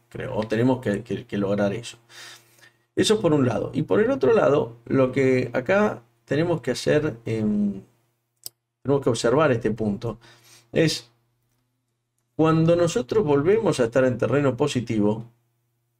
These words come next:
nos tenemos que quedar. O sea, ahí es al revés, ahí no tenemos que buscar cerrar la operación. Al contrario, ahí la tenemos que dejar. En el peor de los casos, vamos a perder los mismos trescientos que estábamos perdiendo hacía diez minutos.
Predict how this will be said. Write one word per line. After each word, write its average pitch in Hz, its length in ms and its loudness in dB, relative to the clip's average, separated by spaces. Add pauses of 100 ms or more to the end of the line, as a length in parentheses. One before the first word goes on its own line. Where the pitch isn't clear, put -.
nos 123 160 0
tenemos 147 260 2
que 117 100 -2
quedar. 104 280 0
O - 580 -20
sea, 107 240 0 (480)
ahí 208 420 -4 (380)
es 156 160 0
al 147 140 2
revés, 135 340 2
ahí 175 120 0
no 175 120 0
tenemos 180 240 0
que - 80 -2
buscar 117 380 0
cerrar 110 340 2
la 104 80 2
operación. 85 560 -8
Al 117 120 -2
contrario, 131 680 0
ahí 185 160 0
la 180 100 0
tenemos 135 300 -2
que 110 100 -4
dejar. 120 320 -2
En 160 140 0
el 165 120 0
peor 262 220 -2
de 190 80 2
los 120 140 -2
casos, 156 500 -2 (380)
vamos 160 260 0
a 127 80 2
perder 147 240 2
los 135 140 0
mismos 165 280 -2
trescientos 165 500 -2
que - 100 -12
estábamos 131 360 0
perdiendo 123 300 0
hacía 117 220 -2
diez 117 200 -4
minutos. - 520 -6